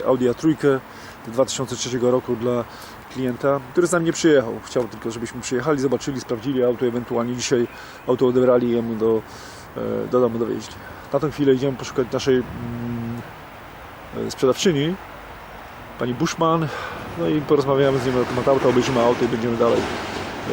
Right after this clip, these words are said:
e, decydować, co z samochodem. To już w kontakcie telefonicznym z klientem.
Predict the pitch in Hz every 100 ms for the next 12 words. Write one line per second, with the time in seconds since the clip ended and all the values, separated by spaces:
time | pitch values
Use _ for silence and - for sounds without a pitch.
0 | 117 120 - 127 110 - 135 - 120 113
1 | 107 101 - - - - - - 143 127
2 | 147 131 127 127 127 117 123 113 - 120
3 | 104 107